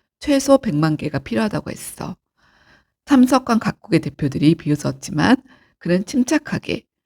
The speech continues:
"이건 인류의 마지막 전쟁이요. 백만 개도 많은 것이 아니요. 난 포기하지 않겠소. 최대한 많이 만들 거요." 수성 세 개에서 보이는 색깔은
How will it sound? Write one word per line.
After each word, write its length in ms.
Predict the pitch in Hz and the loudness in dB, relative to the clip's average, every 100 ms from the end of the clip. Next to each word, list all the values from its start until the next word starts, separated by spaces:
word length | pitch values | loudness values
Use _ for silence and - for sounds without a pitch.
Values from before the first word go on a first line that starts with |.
| _ _ _ _ - | _ _ _ _ 2
"이건 440 | 170 180 185 160 - _ - | 4 6 4 4 -4 _ 0
인류의 380 | 185 180 175 | 4 6 6
마지막 460 | 156 139 135 151 - | 6 0 -2 -4 -4
전쟁이요. 560 | - 139 131 147 127 - _ _ _ _ - | -8 -6 -2 0 -2 -6 _ _ _ _ -4
백만 400 | 160 170 185 180 | 2 6 6 4
개도 200 | 151 151 | 4 2
많은 260 | 147 151 | 2 2
것이 220 | 147 151 - | 2 0 -2
아니요. 360 | 127 - 90 - _ _ _ _ - | -6 -6 -8 -14 _ _ _ _ 2
난 300 | 156 156 147 | 4 4 0
포기하지 440 | 240 208 190 - | -6 0 0 0
않겠소. 640 | 139 - 151 - - - - _ _ _ _ - | -6 -8 -12 -12 -12 -12 -12 _ _ _ _ 0
최대한 480 | 180 226 226 175 | 2 6 4 4
많이 260 | - 147 156 | 2 2 2
만들 260 | 147 147 - | -2 -6 -8
거요." 220 | - 107 - _ _ _ _ _ _ _ _ _ _ _ | -8 -10 -12 _ _ _ _ _ _ _ _ _ _ _
수성 640 | - - 254 269 262 247 240 | -6 -2 4 6 6 4 0
세 180 | - 269 | -2 -2
개에서 380 | 269 247 214 202 | 2 4 4 0
보이는 400 | 143 147 156 160 | 0 2 2 2
색깔은 640 | - - 135 175 226 127 | -2 -6 0 4 4 4